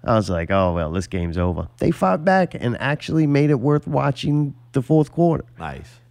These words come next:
Speaker 1: I was like, "That's cool, man. That shows a lot of heart and just
Speaker 2: Sure.
Speaker 1: people not giving up." So that was entertaining. Then tonight against, uh, I think, the Clippers, they were down at one point for, <laughs> by twenty points and then cut it to nine. And I think it ended up,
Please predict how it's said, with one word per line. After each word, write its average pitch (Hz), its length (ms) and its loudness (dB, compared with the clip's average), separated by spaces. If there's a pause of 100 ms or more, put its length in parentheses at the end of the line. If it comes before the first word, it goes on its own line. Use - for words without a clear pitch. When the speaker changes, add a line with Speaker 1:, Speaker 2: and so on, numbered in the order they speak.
Speaker 1:
I - 40 -4
was - 100 0
like, 135 180 0
"That's 170 180 0
cool, 175 400 2
man. 120 260 0
That 135 200 0
shows 135 380 0
a 123 60 0
lot 123 200 4
of 104 80 0
heart 131 340 2
and 117 200 -2
just 117 160 -2
Speaker 2:
Sure. 131 120 -2
Speaker 1:
people 120 140 -2
not 113 240 2
giving 117 320 0
up." 117 340 -2
So 123 180 -2
that 139 160 2
was 147 120 2
entertaining. 104 640 0
Then 127 160 2
tonight 123 400 4
against, 104 320 0
uh, 104 120 -2
I 92 60 0
think, 98 260 -4
the - 80 -6
Clippers, 92 460 -4 (1400)
they 135 140 2
were 123 80 4
down 117 240 4
at 104 80 0
one 110 160 2
point 104 260 0
for, 101 240 0
<laughs> - 60 -12
by 101 140 0
twenty 127 380 2
points 104 380 -2
and 101 100 -4
then 95 120 -2
cut 117 220 0
it 110 140 -2
to 95 60 -2
nine. 90 460 0
And 87 140 -2
I 87 140 -2
think 85 220 -6
it 78 180 -6
ended 87 180 -4
up, 82 120 -4